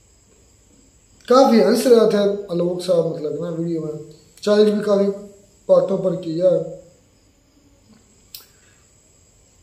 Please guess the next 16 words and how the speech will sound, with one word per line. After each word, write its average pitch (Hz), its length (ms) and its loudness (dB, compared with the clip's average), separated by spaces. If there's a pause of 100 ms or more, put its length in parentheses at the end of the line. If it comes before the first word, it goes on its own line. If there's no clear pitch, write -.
(840)
चलो 240 280 4
भाई, 202 200 4
हम 190 200 2
उनके 180 300 -4
एक्सेप्ट 160 420 -2
नहीं 170 180 -6
कर 160 160 0
सकते, 160 320 -2
वो 147 180 -4
बड़े 143 180 -4
पढ़े 143 200 -8
लिखे 139 320 -8
आदमी 127 300 -10
हैं, 139 200 -14 (560)
मैं 147 140 -10
इससे, 143 300 -10